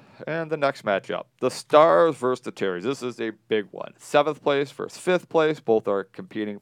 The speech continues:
for, uh, w-, the last few maybe playoff spots, but also still had a chance at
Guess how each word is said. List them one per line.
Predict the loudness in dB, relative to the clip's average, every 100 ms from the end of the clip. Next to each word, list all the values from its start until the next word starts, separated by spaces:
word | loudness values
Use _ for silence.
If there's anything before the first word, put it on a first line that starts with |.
| _
for, | -4 -2 -2 -6 -20 -20 _ _
uh, | -8 -6
w-, | -6 -10 _ _
the | 0
last | 2 2 -2
few | -12
maybe | -8 -8 -4
playoff | 2 2 2
spots, | 0 -2 -2
but | 0
also | 0 0 -4
still | 6 6
had | 6
a |
chance | -2 -6 -2
at | -2 -2